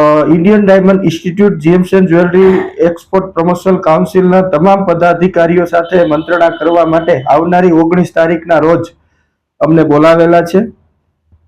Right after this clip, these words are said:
અમારો જે, અ, મુખ્ય જે હેતુ છે એ, અ, ઇન્ડસ્ટ્રીઝની અંદર છેલ્લા ઘણા સમયથી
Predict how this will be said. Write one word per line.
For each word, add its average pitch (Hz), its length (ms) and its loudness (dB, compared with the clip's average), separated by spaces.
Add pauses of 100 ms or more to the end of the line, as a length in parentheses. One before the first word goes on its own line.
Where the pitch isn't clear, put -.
અમારો 196 400 2
જે, 208 360 4
અ, 165 380 0
મુખ્ય 208 540 2
જે 202 80 4
હેતુ 165 360 2
છે 214 160 -2
એ, 214 160 4
અ, 156 420 0
ઇન્ડસ્ટ્રીઝની 202 680 0
અંદર 202 260 0
છેલ્લા 190 300 2
ઘણા 185 300 0
સમયથી 196 640 0